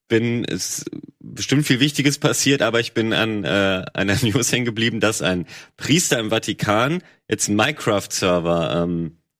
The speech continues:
eröffnet, weil ihm, äh, auf den offiziellen oder anderen Minecraft-Servern, die es schon so gibt, wohl das <laughs> Verhalten zu toxisch ist. Und, äh, er hatte vorher wohl auch so ein Tech-Format und so. Und ich fand das einfach alles so skurril, weil wie,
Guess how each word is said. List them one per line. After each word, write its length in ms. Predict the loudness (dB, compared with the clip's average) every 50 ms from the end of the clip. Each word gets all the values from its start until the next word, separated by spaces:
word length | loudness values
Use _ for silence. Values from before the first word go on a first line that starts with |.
| -20 _ _ _ -4
eröffnet, 680 | -2 0 0 0 -2 -2 -4 -2 -2 -2 -2 -4 -8 -16 -20 -20 _ _ _
weil 160 | 2 2 4
ihm, 260 | 4 2 2 2 2 2
äh, 200 | 2 2 2 2
auf 180 | 2 0 -2 -2
den 840 | -2 -2 0 0 -2 -2 -4 -6 -6 -8 -8 -8 -10 -12 -12 -6 -4
offiziellen 680 | -4 -2 -2 -4 -4 -2 0 2 2 2 2 0 0
oder 180 | 0 0 2 2
anderen 280 | 2 0 0 0 0
Minecraft-Servern, 840 | 0 0 0 0 0 -2 -4 -2 0 0 2 2 2 2 2 0 -2
die 80 | -2 -2
es 80 | -2
schon 180 | -2 -2 -2 -2
so 120 | -2 -2
gibt, 280 | 0 0 0 0 -2 _ _ -20 -20 -20 _ _ _
wohl 100 | 2 2
das 140 | 2 2 2
<laughs> 0 |
Verhalten 480 | 2 2 2 2 2 0 -2 -4 -8
zu 160 | -6 -6 -8 -8
toxisch 520 | -4 -2 0 0 0 -2 -4 -6 -6 -4 -2
ist. 340 | 0 0 0 0 -2 -6 -12 -18 -20 -20 -20 -20 -20 _ _
Und, 440 | -2 0 2 2 2 2 0 -2 -2
äh, 400 | 0 2 2 4 4 4 2 0 -2 _ _ _ _ _ _
er 260 | 0 2 4 4 4
hatte 280 | 2 0 0 -2 -2 -2
vorher 400 | 0 0 2 2 4 2 2 2
wohl 140 | 0 2 2
auch 120 | 0 -2
so 120 | -2 -2 -4
ein 100 | -2 -2
Tech-Format 1000 | -2 -2 -2 -4 -4 -8 -6 -2 -2 -2 0 2 2 2 2 2 0 -2 -2 -4
und 160 | -4 -4 0
so. 120 | 2 2
Und 160 | 2 2 0 -2 -8 -14 -18 -8
ich 140 | -6 -4 0
fand 200 | 0 0 0 0
das 120 | 0 0 0
einfach 240 | 0 0 0 0
alles 200 | 2 2 0 2
so 100 | 0 0
skurril, 480 | 0 0 0 0 0 2 4 4 4 4
weil 180 | 2 2 2 0
wie, 240 | 0 0 0 0